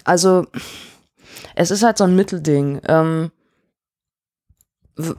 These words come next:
also sie weiß natürlich schon, dass ich jetzt, äh, wieder bei meiner alten Therapeutin halt auch weitermachen will und sie sagt, mm,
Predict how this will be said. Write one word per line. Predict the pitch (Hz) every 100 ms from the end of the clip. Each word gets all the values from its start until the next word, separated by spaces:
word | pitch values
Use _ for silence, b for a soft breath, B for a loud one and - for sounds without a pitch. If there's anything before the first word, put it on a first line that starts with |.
| -
also | - 165 170
sie | 160 165
weiß | 160 156 -
natürlich | - 175 156
schon, | 196 226
dass | 185 -
ich | 160
jetzt, | 165 160 - -
äh, | 151 151 147 135
wieder | 151 151 151
bei | 151
meiner | 147 147 143
alten | 143 - 151
Therapeutin | 147 143 - 143 147 143
halt | 147 147
auch | 139 139
weitermachen | 160 196 180 190 185
will | 170 202
und | - 165
sie | - 165
sagt, | 165 165 170 - B B B B B B B -
mm, | 170 165 165 165 165 160 156